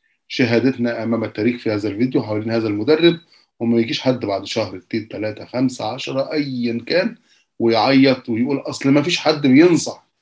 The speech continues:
اصل ما فيش حد بيتكلم، ده مجلس اداره كله طراطير، هو مرتضى هيعمل ايه ولا ايه؟ ده طول النهار عمال يلف في النادي".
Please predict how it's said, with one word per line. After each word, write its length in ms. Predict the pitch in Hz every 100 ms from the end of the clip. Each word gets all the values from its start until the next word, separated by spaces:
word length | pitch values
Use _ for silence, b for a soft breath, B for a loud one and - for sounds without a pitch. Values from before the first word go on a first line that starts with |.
| b b b
اصل 240 | 147 143 147
ما 80 |
فيش 120 | 135 123
حد 200 | 165 143
بيتكلم، 680 | 127 120 175 220 135 117
ده 80 | 113
مجلس 360 | 143 160 143 139
اداره 200 | 147 160
كله 260 | - 160
طراطير، 600 | 151 127 120 202 202 123 - B B B
هو 100 | 139
مرتضى 300 | 139 135 175
هيعمل 360 | 151 165 156 139
ايه 120 | 170
ولا 260 | 151 113 120
ايه؟ 240 | 165 175
ده 100 | 135
طول 180 | 131 143
النهار 240 | 131 139
عمال 240 | 151 135 143
يلف 300 | 143 143 123
في 80 | 113
النادي". 300 | 120 110